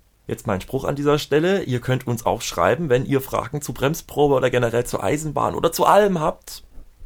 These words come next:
Schreibt uns in die Kommentare bei YouTube oder in die Kommentare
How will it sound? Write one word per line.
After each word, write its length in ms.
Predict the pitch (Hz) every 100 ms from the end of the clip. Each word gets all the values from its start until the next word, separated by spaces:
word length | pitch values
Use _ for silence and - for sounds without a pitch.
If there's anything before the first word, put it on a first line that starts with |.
| - - - _ - _ -
Schreibt 340 | - 117 175
uns 440 | - 190 - - - - - -
in 100 | 175
die 80 | 185
Kommentare 640 | 147 127 117 131 160 160 -
bei 120 | 117
YouTube 460 | 120 143 - 156 - - - - - - -
oder 260 | 120 151 165
in 60 | 156
die 60 |
Kommentare 680 | 143 135 127 120 120 123 123